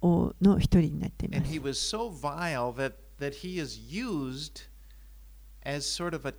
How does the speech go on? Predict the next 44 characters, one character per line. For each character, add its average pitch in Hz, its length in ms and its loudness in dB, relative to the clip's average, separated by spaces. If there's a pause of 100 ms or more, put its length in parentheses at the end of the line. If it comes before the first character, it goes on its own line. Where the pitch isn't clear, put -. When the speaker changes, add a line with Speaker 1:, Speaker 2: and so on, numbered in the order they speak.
(100)
Speaker 2:
type - 520 -10 (520)
of 123 280 -4 (200)
Antichrist, 127 1080 -6
this - 360 -6 (180)
leader, 135 500 0
this 117 260 -4
evil 147 400 -2
leader 135 340 -4
that 117 220 -6
is 113 200 -8
going 143 460 -4
to - 140 -12 (140)
come 143 380 -6
in 113 100 -10
the 113 140 -8
end 123 220 -8
times. - 760 -12 (480)
Speaker 1:
そ - 60 6
し - 60 8
て 233 100 2
彼 262 220 8
は 226 80 10
非 208 180 6
常 262 240 12
に 285 140 6
卑 254 160 8
劣 269 260 8
な 262 120 8
人、 240 280 6 (420)
人 196 220 10
物 160 260 4
で、 190 240 8 (340)
え 156 440 2 (640)
ー、 - 20 6
や 240 80 12
が 294 140 8
て - 340 4
終 220 80 8
わ 277 140 10
り 330 100 6
の 330 140 6
時 311 160 2
代 311 200 6
に 311 260 2